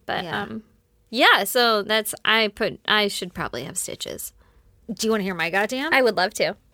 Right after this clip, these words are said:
Speaker 2: Uh, remember how last week, <laughs> let me just segue for myself. Remember how last week, I don't know if it was last week, but one of these weeks recently, I was like, "Ah, goddamn, I spilled rice everywhere."
Speaker 1: Mm-hmm.
Speaker 2: Well, fucking, I just went up to myself the other day.
Speaker 1: <laughs>
Speaker 2: I,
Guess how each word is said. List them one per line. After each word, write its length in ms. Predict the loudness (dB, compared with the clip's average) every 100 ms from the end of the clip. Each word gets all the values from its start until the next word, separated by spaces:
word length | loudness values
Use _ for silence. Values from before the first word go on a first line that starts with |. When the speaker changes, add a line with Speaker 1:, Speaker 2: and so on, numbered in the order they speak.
| -2
Speaker 2:
Uh, 460 | 2 4 4 4 2
remember 280 | 2 0 0
how 180 | 0 2
last 460 | 4 4 2 0
week, 240 | 0 0 0
<laughs> 100 | 0
let 80 | 0
me 60 |
just 240 | 2 0 2
segue 320 | 2 2 0
for 80 | -2
myself. 360 | -4 -4 -6 -8 -14 -10
Remember 320 | -2 2 2 4
how 240 | 4 4
last 400 | 6 4 2 -4
week, 420 | -6 -4 -6 -10 _
I 80 | -2
don't 120 | 0
know 80 | -2
if 100 | -4
it 40 | -8
was 120 | -8
last 240 | -8 -8
week, 180 | -12 -10 -2
but 100 | 0
one 100 | 0
of 80 |
these 200 | -2 -2 -2
weeks 260 | -4 -2
recently, 480 | -2 0 -2 -2 0
I 140 | 0
was 160 | 0 0
like, 300 | 0 0 0 2
"Ah, 220 | 2 2
goddamn, 420 | 2 0 0 0
I 100 | 0
spilled 260 | 0 0 2
rice 260 | 2 2 -2
everywhere." 460 | -4 -4 -4 -4 -2
Speaker 1:
Mm-hmm. 260 | -2 -2 -6 -2
Speaker 2:
Well, 400 | 2 4 4 2
fucking, 440 | 0 -2 0 -2 -2
I 360 | 2 4 4 4
just 260 | 2 0
went 220 | -2 0 0
up 160 | -2 -4
to 100 | -6
myself 540 | -4 0 0 0 -6 -4
the 120 | -2
other 140 | 0
day. 360 | 0 2 2 -2 -6
Speaker 1:
<laughs> 100 | 0
Speaker 2:
I, 640 | 2 4 2 0 -2 -6